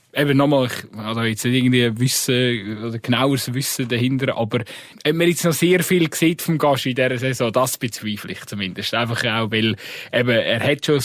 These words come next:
gewisses Alter und, und, äh, er kommt ja nicht mal mit so Teileinsätzen, oder? Und das sagt für mich sehr, sehr viel momentan aus. Und darum würde ich jetzt mal das Thema Gaschi, glaube ich, würde es ihm natürlich gönnen und wenn er, wenn er, wenn er, äh, ja,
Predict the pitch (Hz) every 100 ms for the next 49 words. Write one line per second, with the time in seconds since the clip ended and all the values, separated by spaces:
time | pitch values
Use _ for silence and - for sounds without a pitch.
0 | - 139 123 123 131 151 175 147 160 156
1 | 156 120 113 113 - 104 117 107 101 87
2 | - - - - - 127 156 151 151 165
3 | 160 135 180 151 135 127 - 131 143 139
4 | 135 131 135 101 - 120 117 120 107 -
5 | 117 120 117 117 - 120 117 - 117 113
6 | 123 107 113 110 107 - - - - 113
7 | 113 104 107 - 107 113 - 101 131 139
8 | 151 139 151 - 147 135 - 151 143 135
9 | 143 160 143 135 - - - - _ -
10 | 127 127 123 123 - - - _ - -
11 | _ - 113 107 110 104 104 - 107 104
12 | - 170 220 170 151 135 127 131 120 120
13 | 127 110 120 123 120 123 120 120 110 107
14 | - 58 73 107 135